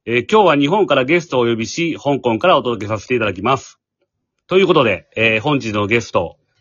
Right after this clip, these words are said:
大阪の南千葉四丁目十三の十一、三船ビル四階にあります、チルヘアに勤務しております、クセスゴカリスマ美容師の浦地洋平さんにご登場いただきます。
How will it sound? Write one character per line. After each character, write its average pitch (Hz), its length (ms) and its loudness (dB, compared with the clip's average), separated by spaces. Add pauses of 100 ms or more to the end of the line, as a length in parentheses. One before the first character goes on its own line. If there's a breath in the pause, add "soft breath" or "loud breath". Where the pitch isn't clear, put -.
(200)
大 180 160 2
阪 175 280 0
の 156 140 2
南 175 320 4
千 147 260 0
葉 101 240 0
四 110 220 -2
丁 117 240 -2
目 117 160 -2
十 160 260 0
三 120 160 -2
の 104 140 -4
十 143 140 2
一、 - 260 -6 (320)
三 156 140 2
船 160 200 2
ビ 151 140 0
ル 143 60 2
四 123 160 4
階 127 120 0
に 120 60 0
あ - 20 0
り 117 60 -2
ま 117 120 0
す、 127 300 -6 (160)
チ 190 160 -2
ル 196 140 2
ヘ 185 160 2
ア 139 80 2
に 120 100 -4
勤 123 140 -4
務 107 100 0
し - 60 -8
て 113 80 -4
お 101 40 -2
り 107 60 -6
ま 120 140 0
す、 - 180 -14 (480)
ク - 120 -12
セ 156 120 0
ス 139 140 -6
ゴ 143 120 2
カ 135 120 2
リ 120 80 -4
ス 123 80 -6
マ 127 80 2
美 123 100 0
容 120 80 4
師 110 100 -8
の 139 140 2
浦 160 160 4
地 - 80 2
洋 127 160 2
平 120 100 0
さ 131 120 -2
ん 139 60 2
に 151 80 2
ご 123 80 0
登 107 140 0
場 101 100 -2
い - 20 -2
た 98 80 -2
だ 92 60 -4
き 101 60 -8
ま 160 140 2
す。 - 160 -12